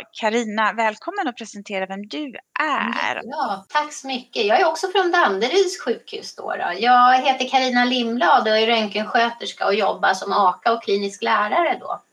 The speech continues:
Speaker 2: här på röntgen. Ehm, jag tänker så här, i början så blev det ju väldigt annorlunda för vår del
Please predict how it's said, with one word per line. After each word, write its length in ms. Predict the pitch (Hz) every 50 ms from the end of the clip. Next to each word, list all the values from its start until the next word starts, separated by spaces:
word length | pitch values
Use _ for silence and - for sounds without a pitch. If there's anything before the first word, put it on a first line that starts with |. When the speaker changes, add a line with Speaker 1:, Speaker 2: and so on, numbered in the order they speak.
| _ _ - - - - - - - - - _ _ -
Speaker 2:
här 100 | 196 185
på 160 | - 208 202
röntgen. 640 | 202 247 302 294 262 - - - - - - - - _ _ _ _ _ _ - - _ _ _ _ _ -
Ehm, 800 | - 87 90 92 92 90 90 87 87 90 90 90 90 92 90 - _ _ _ _ _ _ _ _ _ _ _ _
jag 180 | _ _ _ -
tänker 340 | 240 240 226 220 208 226 220
så 100 | - 233
här, 180 | 226 220 202
i 120 | 214 214 214
början 440 | 233 233 226 214 226 240 254 262 254
så 100 | 269 247
blev 220 | 247 262 247 240
det 60 | 247
ju 60 | 254
väldigt 340 | 254 262 247 233 254 247 311
annorlunda 720 | 302 269 240 226 220 214 214 202 202 196 196 196 196 190 - - - - _ _ _ -
för 80 | 233
vår 260 | 226 226 269 277 262 254
del 380 | - 180 180 180 180 180 -